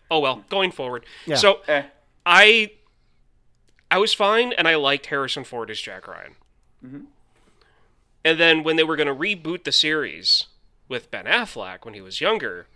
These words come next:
Speaker 1: with Sum of All Fears, I was like, "Great." And then I watched it. I'm like, "This is awesome. I can't wait to see this actually work out," because to me, it worked.
Speaker 3: Mm-hmm.
Speaker 1: Like, they established, th-, th-, th-, they,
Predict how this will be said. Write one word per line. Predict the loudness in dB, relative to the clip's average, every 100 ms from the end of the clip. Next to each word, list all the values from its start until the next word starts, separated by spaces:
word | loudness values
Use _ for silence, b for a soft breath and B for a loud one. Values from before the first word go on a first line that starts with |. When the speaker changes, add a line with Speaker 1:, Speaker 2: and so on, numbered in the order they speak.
| _ _
Speaker 1:
with | -18 -14
Sum | -12 -12
of | -12
All | -10
Fears, | -6 -4 -4
I |
was | -6
like, | -10 -10
"Great." | -2 0 0 -6
And | -10
then | -10
I |
watched | -6 -4 -4 -8
it. | -8
I'm |
like, | -10 -4
"This | -2 -2
is | -6 -6
awesome. | -4 -2 -4 -6
I | -6
can't | -4 -4 0
wait | 0 -2
to | -4
see | -4 -4 -6
this | -6 -4 -6
actually | -6 -8 -8
work | -10 -10
out," | -8 -10
because | -10 -10 -10
to | -8
me, | -4 -4 B B
it | -4 -4
worked. | -6 -8 -10 -14 -16 _ _ _
Speaker 3:
Mm-hmm. | -20 -18 -20 _ _ _ _ b b
Speaker 1:
Like, | 0 0 0 B B
they | -2 0
established, | 0 -2 0 2 2 2 0 -2 -4 -10 b b b b b
th-, | -20 -20 -12
th-, | -6 -6
th-, | -6
they, | -4 -4 -6